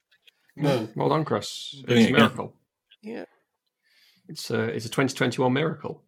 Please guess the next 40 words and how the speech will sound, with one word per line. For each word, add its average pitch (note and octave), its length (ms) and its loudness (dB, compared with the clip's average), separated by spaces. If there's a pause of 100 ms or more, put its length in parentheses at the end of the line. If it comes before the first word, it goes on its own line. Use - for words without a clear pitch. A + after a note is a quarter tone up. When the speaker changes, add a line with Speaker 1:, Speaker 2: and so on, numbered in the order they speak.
(380)
Speaker 3:
What - 140 0
are - 20 8
you A2 60 6
giving A2 220 6
up G2+ 140 2
for G2+ 220 8 (120)
February? G#2+ 340 4 (840)
Speaker 4:
Um, D#3 680 4 (140)
hope. E3+ 300 4 (460)
I'm E3 100 2
going F3+ 180 4
to - 80 -8
give E3 140 2
up E3+ 120 4
Speaker 3:
Hope, D#3+ 140 6
Speaker 4:
hope E3 140 4
Speaker 3:
good. C3+ 220 8 (120)
Speaker 4:
for, C#3 360 2 (100)
uh, C3+ 300 0 (560)
for - 200 -8
February. C#3+ 500 2
Speaker 1:
That, D#3 360 6
that C#3+ 220 0
seems B2 280 2
more A2 200 0
achievable, G2 500 -2
Speaker 3:
You B2+ 100 10
Speaker 1:
yes. - 80 4
Speaker 3:
gave F2 280 6
that - 100 -4
up - 160 -14 (100)
years - 320 -4
ago. - 160 -20 (1160)
Speaker 4:
<laughs> - 640 -6
I've G3 140 6
had, B3 220 6
I G#3 120 6
felt B3 240 4
really G#3+ 200 0
quite - 300 2